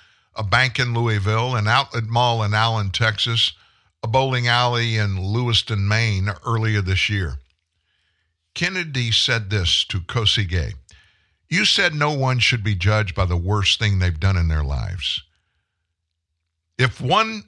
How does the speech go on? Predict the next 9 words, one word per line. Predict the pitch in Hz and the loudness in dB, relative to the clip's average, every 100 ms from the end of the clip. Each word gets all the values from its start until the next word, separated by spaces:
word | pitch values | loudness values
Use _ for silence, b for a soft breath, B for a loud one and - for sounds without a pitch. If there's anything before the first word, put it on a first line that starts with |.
| - | -4
of | 127 107 | -2 0
these | 127 113 92 | 2 2 4
young | 120 127 107 | 4 2 2
doctors | 113 107 - 92 85 - | 2 2 -2 -4 0 0
sitting | - 127 117 101 | 0 0 0 0
behind | 90 80 107 101 98 | 0 2 2 2 2
you, | 85 80 | 0 -2
God | 78 104 110 | 0 0 0
forbid, | - 104 92 98 113 82 78 | -2 -4 -2 0 2 0 -4